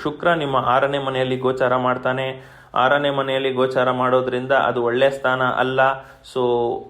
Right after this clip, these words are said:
ಕೊಲೀಗ್ಸಿಂದ ನಿಮಗೆ ಸ್ವಲ್ಪ ಮೋಸ ಆಗುವ ಸಾಧ್ಯತೆ ಇದೆ. ಮತ್ತು ವರ್ಕ್ ಎನ್ವಿರಾನ್ಮೆಂಟಲ್ಲಿ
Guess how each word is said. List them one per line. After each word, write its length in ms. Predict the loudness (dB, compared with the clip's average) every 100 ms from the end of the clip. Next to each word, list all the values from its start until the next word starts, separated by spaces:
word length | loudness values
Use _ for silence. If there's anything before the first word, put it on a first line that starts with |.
| -16
ಕೊಲೀಗ್ಸಿಂದ 720 | 0 2 4 2 0 -6 -2 0 0 0
ನಿಮಗೆ 240 | -4 -4
ಸ್ವಲ್ಪ 260 | -4 -4 -4
ಮೋಸ 320 | -2 -2 0
ಆಗುವ 340 | 0 0 -2 -4
ಸಾಧ್ಯತೆ 520 | -2 -4 -4 -4 -6
ಇದೆ. 440 | -4 -4 -6 -8 -18 -6
ಮತ್ತು 480 | -6 -4 -2 -2 -2 -6 0
ವರ್ಕ್ 260 | 0 2
ಎನ್ವಿರಾನ್ಮೆಂಟಲ್ಲಿ 1000 | 0 2 2 2 0 -2 -2 0 -2 -2